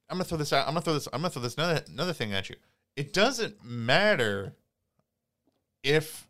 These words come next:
there's even, like, say, like, a, a reason about why you would wanna have these bones, because just them exist, you could put up a fake bone. It's not like you have to display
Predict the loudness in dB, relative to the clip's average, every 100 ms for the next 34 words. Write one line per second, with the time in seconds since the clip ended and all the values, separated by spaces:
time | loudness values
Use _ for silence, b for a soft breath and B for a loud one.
0 | _ -4 0 2 2 2 2 2 0 2
1 | 2 2 -2 -2 -2 -2 -2 -2 2 2
2 | 2 2 2 0 -2 0 0 -2 -4 -10
3 | -4 -2 -2 -4 -12 b b b _ -8
4 | -4 -4 -2 -2 -4 -4 -2 -2 -4 -6
5 | -6 -8 -8 -8 -8 -8 -8 -4 -2 -2
6 | -4 -8 -8 -16 -8 -6 -6 -14 -20 -20
7 | _ -12 -10 -12 -20 _ _ -8 -6 -4
8 | -4 -6 -6 -4 -4 -4 -8 -8 -6 0
9 | 0 0